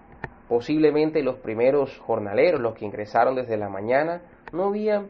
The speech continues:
no hubiesen tenido forma de criticar al Señor. Pero en esto hubo precisamente un propósito, una enseñanza. Y es entender que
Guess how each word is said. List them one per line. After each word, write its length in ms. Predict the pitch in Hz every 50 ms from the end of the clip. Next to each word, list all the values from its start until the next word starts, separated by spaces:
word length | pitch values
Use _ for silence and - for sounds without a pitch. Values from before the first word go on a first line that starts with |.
| - -
no 160 | 143 165 180
hubiesen 400 | 180 185 185 180 185 190 180 -
tenido 340 | 165 139 147 156 160 156 147
forma 400 | 156 - 147 165 175 165 156 123
de 140 | 113 110
criticar 420 | - 113 107 107 107 104 - 113 113
al 120 | 117 120
Señor. 420 | 117 123 120 147 196 226 214 - - - _ - - - - - -
Pero 180 | 180 190 196
en 80 | 196 208
esto 280 | 220 208 - - 202
hubo 260 | 190 190 196 196 185 185
precisamente 680 | 170 151 139 165 156 - 156 147 147 143 139 135 143
un 120 | 135 131 131
propósito, 720 | - 123 113 113 - 113 107 - - 104 - - - - - _ _ - - -
una 220 | - 143 147 147
enseñanza. 680 | 139 135 127 - - 117 120 139 151 160 143 - - - - - _ _ - - - - - - - -
Y 100 | - 196
es 100 | 190 196
entender 680 | 254 240 233 240 170 139 123 120 127 135 156 180 208 233 - - _ _ _ _ _ _ _ _ -
que 340 | - 156 151 147 139 -